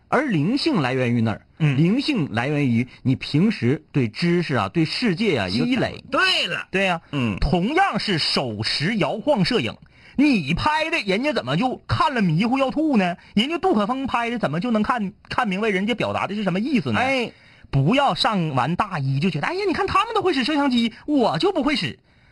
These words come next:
Speaker 2: 按个钮，熟练工种，
Speaker 1: 哎。
Speaker 2: 跟开车一样。到最后，大四的毕业作品见，谁的东西有内容，谁的东西有思想，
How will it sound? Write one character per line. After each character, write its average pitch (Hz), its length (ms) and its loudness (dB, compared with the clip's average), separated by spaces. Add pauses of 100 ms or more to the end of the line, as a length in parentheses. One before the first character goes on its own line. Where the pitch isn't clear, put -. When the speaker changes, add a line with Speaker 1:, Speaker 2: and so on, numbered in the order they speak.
(320)
Speaker 2:
按 220 240 2
个 180 120 4
钮， 110 520 0
熟 143 320 0
练 226 220 2
工 175 100 2
种， 190 80 2
Speaker 1:
哎。 240 300 2
Speaker 2:
跟 240 160 0
开 247 300 0
车 226 280 0
一 160 140 0
样。 220 240 0 (600)
到 196 260 2
最 175 240 2
后， - 300 -2 (180)
大 240 320 0
四 269 240 -2
的 214 100 0
毕 277 240 -4
业 262 160 4
作 262 200 0
品 190 200 -2
见， - 260 -2 (300)
谁 151 320 0
的 214 80 2
东 185 220 0
西 156 140 -2
有 98 100 2
内 170 160 2
容， - 220 -4
谁 156 240 -2
的 196 80 -4
东 214 160 2
西 214 100 0
有 110 100 0
思 160 240 0
想， 120 200 -2